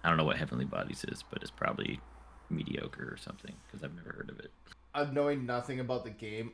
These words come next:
Speaker 2: I want it to be like the movie Ghost, but in video game form. Where, like
Speaker 1: <laughs> You just make pottery? Uh, <laughs>
Speaker 2: Yeah, exactly.
Speaker 1: <laughs>
Speaker 2: Uh, okay, I looked it up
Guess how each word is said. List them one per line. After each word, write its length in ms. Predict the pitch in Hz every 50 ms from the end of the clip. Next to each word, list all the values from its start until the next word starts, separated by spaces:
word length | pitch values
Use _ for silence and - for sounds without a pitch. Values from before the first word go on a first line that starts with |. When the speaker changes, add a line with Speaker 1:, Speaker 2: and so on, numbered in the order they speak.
| -
Speaker 2:
I 100 | 110 117
want 220 | 117 117 120 123 127
it 60 | 123
to 80 | - 127
be 180 | 110 113 127 127
like 240 | 123 120 117 113 -
the 60 | 120
movie 300 | 117 117 113 104 110 107 -
Ghost, 400 | - 107 107 113 110 - - -
but 120 | 117 110 110
in 80 | 101 104 101
video 260 | - 107 - - - - -
game 180 | - - - - -
form. 420 | - - - 104 104 - 104 98 - - - - - - -
Where, 180 | - 117 - 117
like 680 | 123 160 160 156 165 - - - 196 196 - - - - - -
Speaker 1:
<laughs> 80 | -
You 120 | - 127 131
just 180 | 139 131 - 127
make 200 | 131 117 101 -
pottery? 640 | 117 107 110 113 117 120 131 139 143 147 - 98 -
Uh, 340 | 110 101 98 98 95 92 - - - 123 -
<laughs> 200 | - - - -
Speaker 2:
Yeah, 380 | 135 131 131 156 143 131 104 - - - - - - - -
exactly. 420 | - - 110 104 - - - - - - - - - - - - - - -
Speaker 1:
<laughs> 320 | - 127 127 - - 123 120 - - - - - - - -
Speaker 2:
Uh, 480 | 135 135 139 135 139 139 139 139 139 - - -
okay, 340 | 110 147 - - - 120 123 123
I 60 | -
looked 200 | - 127 - -
it 100 | 123 117
up 320 | 113 110 107 107 - -